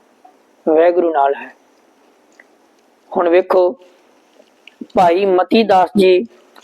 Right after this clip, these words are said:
ਭਾਈ ਸਤੀ ਦਾਸ ਜੀ, ਭਾਈ ਦਇਆਲਾ ਜੀ, ਇਹ ਤਿੰਨੇ ਗੁਰਸਿੱਖ ਦਿੱਲੀ ਚਾਂਦਨੀ ਚੌਕ ਵਿੱਚ ਗੁਰੂ ਤੇਗ ਬਹਾਦਰ ਮਹਾਰਾਜ ਪਾਤਸ਼ਾਹ ਜੀ ਤੋਂ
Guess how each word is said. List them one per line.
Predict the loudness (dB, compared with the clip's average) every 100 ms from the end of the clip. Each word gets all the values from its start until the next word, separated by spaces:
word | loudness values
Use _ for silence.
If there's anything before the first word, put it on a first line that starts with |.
| -2
ਭਾਈ | 0 0
ਸਤੀ | -4 -4 0 0
ਦਾਸ | 2 2 0
ਜੀ, | 2 2 0 _ _ _ -2
ਭਾਈ | 0 0 0
ਦਇਆਲਾ | 0 0 2 2 0
ਜੀ, | 2 0 0 _ _ _ -4
ਇਹ | -2
ਤਿੰਨੇ | 0 0 2 0
ਗੁਰਸਿੱਖ | -2 -2 -2 0 -2 -4 _ _ _ _ -2
ਦਿੱਲੀ | 0 2 0 0
ਚਾਂਦਨੀ | -2 -2 -2 -2
ਚੌਕ | -2 -2 -2
ਵਿੱਚ | 0 0 2 0 0 -6 _ _ -2
ਗੁਰੂ | 0 2
ਤੇਗ | 2 2 2 2
ਬਹਾਦਰ | 0 -2 -2 -2
ਮਹਾਰਾਜ | 0 0 0 -2
ਪਾਤਸ਼ਾਹ | -2 -2 -2 -2 -2
ਜੀ | 0
ਤੋਂ | 0 0 -2